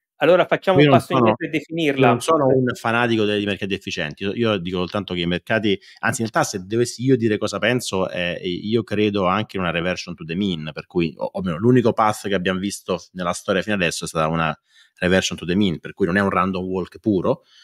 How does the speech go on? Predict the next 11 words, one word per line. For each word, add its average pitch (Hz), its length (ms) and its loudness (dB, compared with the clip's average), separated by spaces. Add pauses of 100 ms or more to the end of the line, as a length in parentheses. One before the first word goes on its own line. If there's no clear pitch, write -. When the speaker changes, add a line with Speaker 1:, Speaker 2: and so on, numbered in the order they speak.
(260)
Speaker 2:
ehm, 87 680 0 (100)
però 110 160 4
i 104 40 6
mercati 107 260 2
sono 98 400 -2 (720)
efficienti 135 760 2
per 113 140 2
noi 113 200 4
esseri 98 360 0
umani 82 320 -2
normali, 78 500 -4